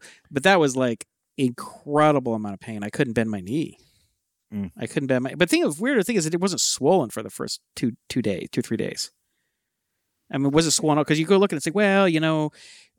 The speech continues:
Speaker 1: when you get gout, it's, like, red and swollen
Speaker 2: I mean, my
Speaker 1: and it
Speaker 2: dad
Speaker 1: hurts to
Speaker 2: had
Speaker 1: touch.
Speaker 2: gout, but he, he deserved it 'cause he was a complete alcoholic.
Speaker 1: Yeah, well,
Speaker 2: So
Speaker 1: yeah, it's, it's, it's just, it's just, they say it's twenty percent <laughs> hereditary,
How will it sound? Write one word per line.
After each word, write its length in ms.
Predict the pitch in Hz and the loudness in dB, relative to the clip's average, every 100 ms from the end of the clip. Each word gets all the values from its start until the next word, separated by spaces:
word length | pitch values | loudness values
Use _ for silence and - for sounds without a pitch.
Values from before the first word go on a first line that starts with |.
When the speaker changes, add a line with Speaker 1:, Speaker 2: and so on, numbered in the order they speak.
| _ | _
Speaker 1:
when 200 | 175 151 | -6 -2
you 60 | 156 | 0
get 140 | 156 139 | 0 2
gout, 440 | 147 147 147 143 | 2 4 4 2
it's, 160 | 135 - | 0 -4
like, 180 | 131 117 | -6 -8
red 680 | 92 143 135 135 131 131 120 | -8 -6 -4 -2 -2 -2 -4
and 340 | 107 104 104 | -8 -12 -8
swollen 460 | - 127 135 139 131 | -6 -2 2 4 4
Speaker 2:
I 20 | |
mean, 220 | - 135 | 4 4
my 120 | 202 | 4
Speaker 1:
and 80 | 208 | 4
it 20 | |
Speaker 2:
dad 100 | 175 | 6
Speaker 1:
hurts 120 | 202 175 | 6 6
to 40 | |
Speaker 2:
had 120 | 139 117 | 4 4
Speaker 1:
touch. 140 | 151 | 6
Speaker 2:
gout, 220 | 107 98 - | 6 4 0
but 120 | 110 | 0
he, 220 | 156 156 _ - | 0 -4 _ -8
he 120 | 160 | -6
deserved 480 | 139 123 170 147 85 | -4 0 0 0 -4
it 140 | - _ | -12 _
'cause 160 | - - | -12 -6
he 80 | 110 | -4
was 180 | 101 | -2
a 80 | 101 | -4
complete 340 | - 107 117 80 | -8 -4 -2 0
alcoholic. 640 | 101 - 107 139 - _ _ _ _ _ - | -2 -4 -6 -6 -8 _ _ _ _ _ -6
Speaker 1:
Yeah, 200 | - - | -4 -2
well, 0 | |
Speaker 2:
So 640 | 98 98 98 98 98 95 - - _ | 0 0 0 -2 -4 -6 -10 -20 _
Speaker 1:
yeah, 200 | 196 190 | 2 4
it's, 160 | 175 - | 4 -2
it's, 260 | 147 - | -2 -2
it's 220 | - 143 - | -4 -8 -6
just, 280 | 127 - | -8 -8
it's 200 | 135 123 - | -10 -10 -8
just, 220 | 113 120 | -6 -2
they 80 | 143 | 0
say 160 | 165 | 2
it's 80 | 143 | 0
twenty 260 | - 190 185 | 0 -2 0
percent 460 | 165 - 147 143 | -2 0 0 0
<laughs> 60 | - | 0
hereditary, 840 | 135 135 - 139 131 127 127 127 | 2 2 0 0 0 2 0 -2